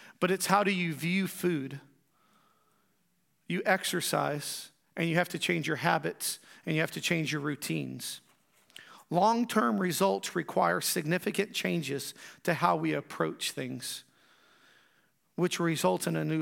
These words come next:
lifestyle. Prayer is the same way. If you and I wake up each morning and we recite the Lord's Prayer, we go over our same nine prayer list, people that we pray for,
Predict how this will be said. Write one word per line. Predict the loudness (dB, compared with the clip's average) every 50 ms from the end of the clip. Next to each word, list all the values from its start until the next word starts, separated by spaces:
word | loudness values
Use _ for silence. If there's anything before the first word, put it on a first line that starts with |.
| -4 -6
lifestyle. | -6 -2 0 0 0 0 -2 -4 -4 -2 -2 0 0 -2 -4
Prayer | -6 -4 0 2 4 4 4 4 2
is | 0 -2 -2
the | -4 -2 -2
same | 0 0 0 0 0 0
way. | 0 0 0 -2 -4 -8 -12 -18 -18 -16 -16 -14 0 0
If | 0 0 2 2
you | 4 4 6
and | 6 6
I | 4 4 4
wake | 4 4 2 2 2 2
up | 2 2 2 0
each | -2 -2 -2 -2 0
morning | 2 2 2 2 0 -2 -4 -8 -10 -14 _ _ -20 -20 -20 -20 -10 -2 0
and | 2 2
we | 2 2
recite | 0 0 -2 0 4 4 4 4 4 2
the | 0 2
Lord's | 4 2 2 2 0 -4
Prayer, | -6 -2 0 0 2 2 2 2
we | 2 0 0
go | 2 4 4 6 4
over | 4 2 2 2 2
our | 4 4 4 4
same | 2 0 2 2 4 4 4 2 2 0 -4 -12 -14 -6 0
nine | 2 4 4 4 4 4 2 2 0
prayer | 0 0 2 4 4 4 2 0 -2 -6 -14 -16 -16 -20 _ _
list, | -4 0 2 2 2 2 0 -4 -6 -8 -12 -10 -2
people | -2 0 0 2 0
that | 0 0 0
we | -2 -4
pray | 0 0 0 0
for, | 0 -2 -2 0 0 0 -2